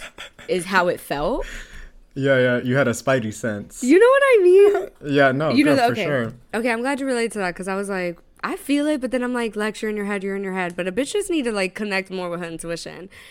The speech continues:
Speaker 2: Anyway, the next day is Sunday, and
Speaker 1: Mm-hmm.
Speaker 2: the family dinner that he spoke of was just them.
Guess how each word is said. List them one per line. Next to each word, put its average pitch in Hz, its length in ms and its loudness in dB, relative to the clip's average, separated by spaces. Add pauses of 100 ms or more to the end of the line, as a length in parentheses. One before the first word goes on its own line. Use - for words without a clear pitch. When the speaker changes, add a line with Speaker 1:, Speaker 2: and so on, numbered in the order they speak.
(220)
Speaker 2:
Anyway, 202 600 0 (640)
the 202 180 2
next 226 240 0
day 226 200 2
is 196 120 0
Sunday, 190 560 -2 (640)
and 202 500 0
Speaker 1:
Mm-hmm. - 400 -20
Speaker 2:
the 196 120 -2
family 220 420 2
dinner 202 260 -2
that 185 160 -2
he 185 140 -6
spoke 196 360 -2
of 165 380 -4 (320)
was 175 180 -6
just 180 360 -6
them. 170 460 -8